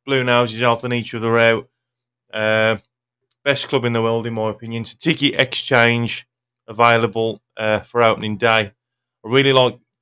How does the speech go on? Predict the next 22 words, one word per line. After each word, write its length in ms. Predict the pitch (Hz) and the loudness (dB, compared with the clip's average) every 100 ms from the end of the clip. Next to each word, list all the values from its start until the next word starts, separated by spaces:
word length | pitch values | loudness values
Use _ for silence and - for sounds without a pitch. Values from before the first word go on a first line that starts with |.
| _ _ | _ _
what 200 | 120 117 | -12 -6
Blues 260 | 127 123 110 | -2 0 -2
are 40 | |
doing 300 | 120 117 113 | 0 0 0
here. 160 | 110 110 | 0 2
Uh, 400 | 85 110 107 107 | 2 2 2 0
so 160 | _ 120 | _ -12
the 80 | 120 | -8
club 200 | - 127 | -2 4
are 140 | 127 | 4
pleased 360 | 123 127 120 - | 4 0 -2 0
to 80 | 120 | -2
offer 160 | 113 | -2
supporters 560 | 113 117 135 127 123 110 | -14 -12 -6 -6 -6 -2
the 80 | 117 | -2
opportunity 560 | 104 120 127 117 107 | -2 -4 -2 -2 -6
to 100 | 104 | -12
use 300 | 117 120 110 | -6 -6 -6
the 60 | 107 | -12
ticket 340 | - 135 131 | -10 -8 -4
exchange 580 | 120 - - 117 110 104 | -4 -6 0 2 2 -2
service. 560 | - 123 120 120 - | 4 6 6 2 -6